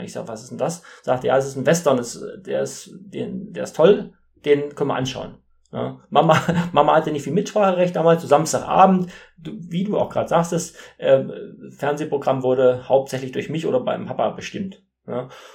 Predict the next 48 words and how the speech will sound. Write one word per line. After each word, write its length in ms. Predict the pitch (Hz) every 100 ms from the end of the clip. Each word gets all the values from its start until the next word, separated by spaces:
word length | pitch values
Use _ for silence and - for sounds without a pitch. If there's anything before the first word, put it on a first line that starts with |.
| -
Und 480 | - 127 123 120 -
da 320 | 120 135 147
war 140 | 127 135
natürlich 320 | 131 127 123
für 80 | 131
mich 120 | 135
klar, 300 | 123 123 151
Western 380 | 123 - 165 147
als 540 | 131 120 - - -
zehn, 420 | - 127 135 - -
elfjähriger, 800 | - - 69 73 78 85 85 -
Western 480 | - - 123 127
ist 220 | 120 - -
natürlich 260 | - -
super, 380 | 147 147 196 220 - - - - _
Glorreichen 360 | - 113 120 170
Sieben. 440 | 185 139 - - _ _ _ _ _ -
Und 340 | 123 117 -
da 60 | 131
haben 100 | 139
wir 60 |
den, 280 | 143 143 147
da 100 | 123
hab 80 | 131
ich 40 |
den 140 | 151 143
Film 160 | 160
zum 140 | - 131
ersten 220 | 135 -
Mal 120 | 165
gesehen. 260 | 135 120 120
Also 160 | 120
für 100 | 120
mich 180 | 123 139
hat 120 | 143
der 220 | 131 127 127 - - - -
fast 260 | 160 185
die 60 | 214
gleiche 240 | 180 170
Bedeutung 340 | 175 165 165 165
eigentlich 180 | 170
wie 100 | 165
für 120 | - 135
dich, 240 | 196 -
muss 180 | 131 127
ich 120 | -
sagen, 440 | 131 135 160 208 - _ _ _
äh, 180 | - -